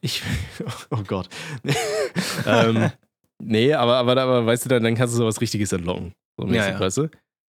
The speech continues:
Speaker 1: Wie machst du sowas denn, Robby?
Speaker 2: Ich? Äh,
Speaker 1: Ja.
Speaker 2: ich bin ja nicht introvertiert. Ich quatsch die alle voll halt, ne? Jetzt,
Speaker 1: Ah, ja, okay.
Speaker 2: äh, hab ich der heute be-, gebeichtet. Meine Freundin, die hab ich auch zugequatscht halt, ne? Komplett
Speaker 1: Ja.
Speaker 2: zugeballert. Und, äh, d-, das kam aber auch von der Gegenseite. Das heißt, ich hab das gemerkt halt.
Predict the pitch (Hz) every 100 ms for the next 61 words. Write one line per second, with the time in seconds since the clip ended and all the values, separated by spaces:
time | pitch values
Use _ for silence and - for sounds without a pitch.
0 | _ 123 131 - 110 101 92 98 90 90
1 | 87 87 _ _ _ _ - 180 170 -
2 | - _ _ - 113 98 92 127 - 117
3 | 120 117 110 - - 110 95 - 82 -
4 | _ - - 117 107 - 107 85 98 117
5 | 98 - - 101 135 - - - _ 113
6 | 101 95 107 104 92 - - 113 110 -
7 | 104 104 110 107 107 101 87 104 - 165
8 | - - _ _ _ _ _ 110 120 -
9 | 120 127 120 110 123 - - 110 - -
10 | - - - - 120 147 - 127 120 110
11 | - 113 113 113 - - _ _ _ _
12 | _ - 107 - 120 - 123 147 - 165
13 | 151 151 - 151 139 160 151 110 113 110
14 | 117 120 123 - - 107 110 82 - -